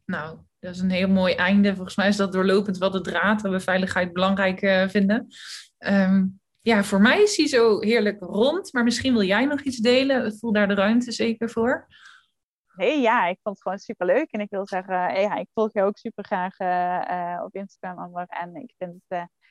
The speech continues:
Speaker 2: heel fijn om, eh, om met collega's in gesprek te gaan die daarvoor openstaan.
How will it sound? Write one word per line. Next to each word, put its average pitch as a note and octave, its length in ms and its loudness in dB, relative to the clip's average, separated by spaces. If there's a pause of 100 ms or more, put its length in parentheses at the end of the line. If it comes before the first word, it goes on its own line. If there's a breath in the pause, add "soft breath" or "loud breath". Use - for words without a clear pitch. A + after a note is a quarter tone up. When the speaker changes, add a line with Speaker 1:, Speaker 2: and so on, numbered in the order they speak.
(100)
Speaker 2:
heel D4 260 2
fijn G3 460 -4
om, F#3 240 -10
eh, F3 300 -10
om G#3 180 -12
met F#3 160 -10 (140)
collega's F#3 440 -10
in F3 140 -16
gesprek F3+ 360 -20
te B3 140 -12
gaan G#3+ 200 -6
die G3 120 -10
daarvoor F#3 280 -14
openstaan. G#3 500 -14